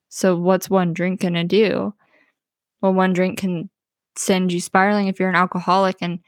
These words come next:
you know, it's something that, um,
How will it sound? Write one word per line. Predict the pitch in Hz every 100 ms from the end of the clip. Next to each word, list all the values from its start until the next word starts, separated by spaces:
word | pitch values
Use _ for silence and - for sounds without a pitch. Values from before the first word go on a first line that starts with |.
| _ _ _ _ _ -
you | 214
know, | 208
it's | 208
something | - 220 233 220
that, | 202 180 170 165 - _ _
um, | 185 175 165 170 - - 226